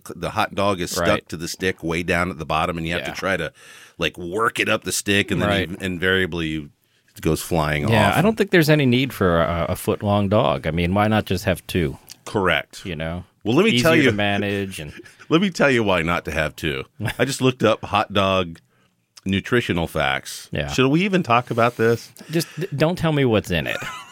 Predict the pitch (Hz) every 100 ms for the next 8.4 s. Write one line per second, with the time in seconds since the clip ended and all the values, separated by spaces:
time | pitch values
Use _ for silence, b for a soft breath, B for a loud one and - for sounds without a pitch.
0 | - - 135 135 123 156 202 190 156 139
1 | 131 107 98 - 120 104 92 82 82 87
2 | - 156 147 104 113 135 143 131 120 -
3 | - - 143 143 - 143 143 135 110 107
4 | 123 127 - 139 117 123 139 - 143 90
5 | 76 67 71 71 202 185 113 143 170 190
6 | 151 151 151 147 143 139 110 170 240 196
7 | 95 95 80 87 - 73 76 71 - 160
8 | 170 208 190